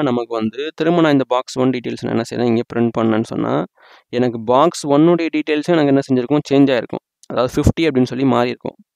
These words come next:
So, இப்ப நான் ரன் பண்ணி காட்டுறேன். So, பார்த்தீங்கன்னா, நமக்கு ஃபர்ஸ்ட் டைம் ரன் பண்ணும்போது பாக்ஸ் ஒன் டீட்டெயில்ஸ் வந்து லென்த் வந்து டென், ட்வென்டி நமக்கு பிரிண்ட் ஆயிருக்கு. பாக்ஸ் உடைய டீட்டெயில்ஸ் பார்த்தீங்கன்னா, நமக்கு ஃபிஃப்டி அப்படின்னு சொல்லி மாறி இருக்கு.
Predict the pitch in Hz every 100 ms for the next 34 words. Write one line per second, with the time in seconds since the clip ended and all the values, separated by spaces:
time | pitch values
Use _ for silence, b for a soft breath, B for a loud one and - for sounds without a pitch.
0 | b b b b b - - 110 117 151
1 | 165 147 131 127 - 135 - _ _ _
2 | _ _ _ _ _ _ _ _ _ _
3 | _ _ _ _ _ _ _ b b b
4 | b _ _ _ _ - 143 147 147 156
5 | 165 156 135 135 - - 175 156 147 147
6 | 139 135 135 151 165 165 _ _ - 123
7 | 127 - 143 135 131 127 123 139 131 131
8 | 131 127 123 135 156 127 123 123 113 -
9 | 110 113 117 110 147 226 - B B -
10 | 123 143 - 156 147 139 139 131 123 120
11 | 135 143 117 - 143 - 156 127 123 120
12 | 117 113 113 -